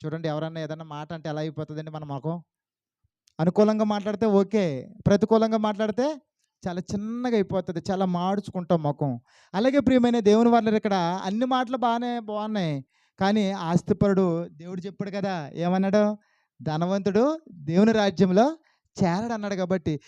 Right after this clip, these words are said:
ఈ ధనవంతుడు నిరూపిస్తున్నాడు చూడండి, "అమ్మేసుకుని నువ్వు పేదలకు ఇచ్చి నన్ను రావయ్యా, నన్ను వెంబడించవయ్యా" అంటే ఆయన ఏం చేశాడు? ముఖాన్ని చిన్నపుచ్చుకున్నాడు. అంటే ఆ ధనవంతుడికి ఏమన్నా ఇచ్చాడా? ఏమీ ఇవ్వలేదు యేసుక్రీస్తు ప్రభువారు,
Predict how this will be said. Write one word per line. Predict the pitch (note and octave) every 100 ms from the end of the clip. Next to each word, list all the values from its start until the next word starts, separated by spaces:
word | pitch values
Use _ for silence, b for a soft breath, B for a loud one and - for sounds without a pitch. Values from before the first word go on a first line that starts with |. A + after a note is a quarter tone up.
| b
ఈ | G3+ A#3
ధనవంతుడు | G3+ F3+ A3 B3+ G#3 A#3+ A#3+ A#3
నిరూపిస్తున్నాడు | G#3+ G3 A#3+ A3 - A#3 A3+ G#3
చూడండి, | G3+ F#3+ D3+ B2 b -
"అమ్మేసుకుని | F3+ A3 C4+ - A#3+ G#3+ B3+ D4
నువ్వు | A3+ - G#3+ B3
పేదలకు | G3 E3+ A3+ C4+ B3
ఇచ్చి | A#3 C4+
నన్ను | B3 A#3+
రావయ్యా, | A3+ F#3+ A3 B3 A3+ G#3+
నన్ను | A#3 A3
వెంబడించవయ్యా" | F3+ F3+ A3+ A#3+ G#3+ A3 G#3
అంటే | G3 F#3 C4 A#3 b b F3
ఆయన | F3+
ఏం | F3+ G3
చేశాడు? | G#3 G#3 F#3 F#3 F#3 F3+ _ _ _
ముఖాన్ని | D#3 D3+ D#3 D3
చిన్నపుచ్చుకున్నాడు. | C#3+ C3+ A#2 - A2+ G#2 -
అంటే | D#3 G3+
ఆ |
ధనవంతుడికి | E3 D3+ F3 G3 E3 F#3+
ఏమన్నా | E3+ F#3+ G3+
ఇచ్చాడా? | F3+ - G#3 F#3+ A3+ C#4 _ _ _ _ _
ఏమీ | D3 D#3+ F3 G3+ B3 C#4
ఇవ్వలేదు | D4 B3+ B3+ B3
యేసుక్రీస్తు | A#3+ F3+ A3 G3 D3
ప్రభువారు, | F#3 E3+ D3 D3+ C3